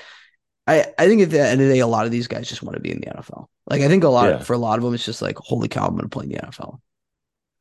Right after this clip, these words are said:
Speaker 2: And two, like, you could look at this from the point of view, now he's a second round pick. He doesn't have all that pressure of being the fifth overall pick or something like that, right? Like, he's, he's got a little
Speaker 1: Ye-,
Speaker 2: pressure off his shoulders now.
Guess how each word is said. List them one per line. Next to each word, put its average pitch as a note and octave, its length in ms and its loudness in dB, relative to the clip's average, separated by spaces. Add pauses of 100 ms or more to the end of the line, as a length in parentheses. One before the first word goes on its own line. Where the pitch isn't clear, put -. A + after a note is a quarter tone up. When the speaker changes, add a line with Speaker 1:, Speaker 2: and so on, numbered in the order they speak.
Speaker 2:
And C#3 280 2
two, B2 460 2
like, G2+ 140 0
you A2 80 0
could A2 200 -2
look G2+ 200 0
at F#2+ 140 2 (140)
this F2+ 460 -6
from F#2+ 180 -6
the E2+ 80 -2
point E2+ 240 -2
of C#2+ 80 -4
view, D#2+ 200 0
now F2 160 -2
he's G#2+ 180 -4
a F2+ 60 -4
second F2 320 -6
round D#2 260 -4
pick. - 380 -6 (640)
He F#2+ 160 -6
doesn't G2 280 0
have F#2+ 160 0
all F2+ 120 2
that F2 180 0
pressure E2+ 380 -2
of D2 100 -8
being D2 460 -6
the D#2+ 100 -6
fifth - 380 -4
overall D2+ 360 0
pick - 300 -6
or B1+ 80 -6
something A#1+ 380 -6
like G1+ 180 -6
that, G1+ 260 -2
right? C#2 300 0
Like, - 140 -4
he's, D#2 400 -4 (340)
he's - 100 -14
got F2+ 120 0
a F2+ 40 2
little E2+ 140 2
Speaker 1:
Ye-, - 60 -10
Speaker 2:
pressure D#2+ 340 -2
off C2+ 140 -4
his C#2 100 -6
shoulders C2+ 420 -4
now. C2+ 360 -6